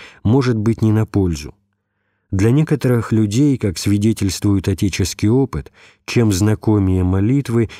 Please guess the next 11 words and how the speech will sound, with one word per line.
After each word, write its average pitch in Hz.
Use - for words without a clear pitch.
и 110
чаще 107
обращаются 98
в 95
устах, 82
тем 107
более 131
сосредоточенно 104
нужно 110
читать 104
их, -